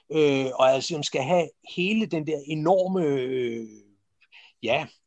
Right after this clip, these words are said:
karisma, udstråling, magi omkring sig.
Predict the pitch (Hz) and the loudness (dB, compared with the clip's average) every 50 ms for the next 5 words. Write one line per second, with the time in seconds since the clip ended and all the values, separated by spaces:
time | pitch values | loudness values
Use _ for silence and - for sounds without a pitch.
0 | _ _ - - 151 131 113 135 170 180 - - - 175 151 131 123 127 123 127 | _ _ -2 2 2 4 4 4 2 2 0 -2 -2 0 0 0 0 0 -4 -4
1 | 120 - 147 180 180 - - 180 147 135 127 127 131 123 - _ _ _ _ 127 | -4 -6 -6 -4 -4 -2 0 0 0 2 0 -2 -4 -6 -8 _ _ _ _ -2
2 | 123 123 - - - 196 190 180 156 151 135 - - - 165 165 156 147 - - | -2 -2 -2 -4 -8 -8 -8 -6 -6 -6 -6 -6 -4 -4 -4 -4 -4 -6 -6 -6
3 | 139 | -6